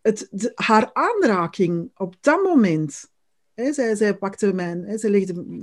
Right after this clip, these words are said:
haar hand op mijn, eh, op mijn knie en dan op mijn schouder. Dat was het moment dat ik een stapje verder ging.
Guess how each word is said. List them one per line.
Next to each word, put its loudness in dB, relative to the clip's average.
haar -2
hand 0
op -4
mijn, 0
eh, -4
op -4
mijn 4
knie 6
en 2
dan 0
op -6
mijn 0
schouder. -6
Dat 6
was 4
het 0
moment 4
dat 0
ik -4
een -2
stapje -2
verder 0
ging. -8